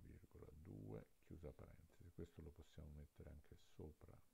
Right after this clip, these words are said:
questo testo e glielo facciamo fare sopra. Quindi questo, per esempio, questo test è abbastanza equal, forse bisogna scriverlo bene. È un, è, è un test abbastanza,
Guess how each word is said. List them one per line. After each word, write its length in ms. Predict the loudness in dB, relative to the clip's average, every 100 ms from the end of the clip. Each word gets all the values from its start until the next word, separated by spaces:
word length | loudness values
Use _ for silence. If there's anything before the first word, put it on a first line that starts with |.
| -14
questo 340 | -14 -8 -6 -2
testo 380 | -2 -2 -4 -6
e 40 |
glielo 200 | -4 -6
facciamo 360 | -10 -6 -6 -4
fare 160 | -6 -8
sopra. 200 | -8 4
Quindi 300 | 8 8 6 0 -10 -10 2
questo, 320 | 4 6 6
per 140 | 10
esempio, 360 | 10 10 6 -2 -4 -14 -14 4
questo 400 | 10 10 12 10
test 360 | 12 8 10 4
è 20 |
abbastanza 880 | 4 2 2 4 6 4 2 0 0 -6 -10 -8 -10 -8 -12 -14 -14 -14 -14 -10 -10 -10 -10 -4
equal, 460 | 0 0 2 0 0
forse 320 | -2 -2 0 -4
bisogna 320 | -2 -4 -4
scriverlo 480 | -6 -6 -2 0 -2 2
bene. 520 | 4 4 2 -2 -4 -10 -12 -8 -8 -8 -14 -18 -16 -14 -14 -12 -12 -10 -10 -12 -14 -12 -12 -14 -16 -16 -16 -16 -10 -8 -6 -6 -4 -4 -4 -6 -14 -6 -2 8
È 40 | 12
un, 160 | 12 8
è, 80 | 6
è 440 | 6 6 2 4 8
un 200 | 8 12
test 300 | 12 12 12
abbastanza, 800 | 10 8 10 8 10 8 8